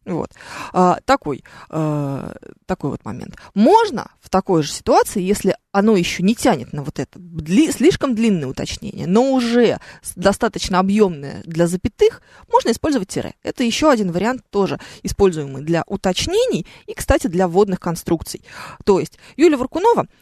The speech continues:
звукорежиссёр, которая недавно пришла к нам работать, тире, опять продолжаем. Сегодня очень хорошо выглядит. Вот здесь, э, т-, тире будут достаточно уместными.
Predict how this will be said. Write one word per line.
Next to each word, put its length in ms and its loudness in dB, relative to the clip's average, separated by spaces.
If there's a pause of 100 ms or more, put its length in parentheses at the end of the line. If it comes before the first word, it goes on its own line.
(120)
звукорежиссёр, 560 2
которая 320 -4
недавно 300 2
пришла 640 -6
к 60 -12
нам 180 -6
работать, 420 -6 (280)
тире, 280 2 (400)
опять 400 0
продолжаем. 460 -2
Сегодня 260 -2
очень 140 -6
хорошо 260 -6
выглядит. 320 -10
Вот 160 -4
здесь, 360 -2
э, 420 0 (520)
т-, 160 -12 (200)
тире 320 2
будут 220 -4
достаточно 520 -6 (260)
уместными. 440 -6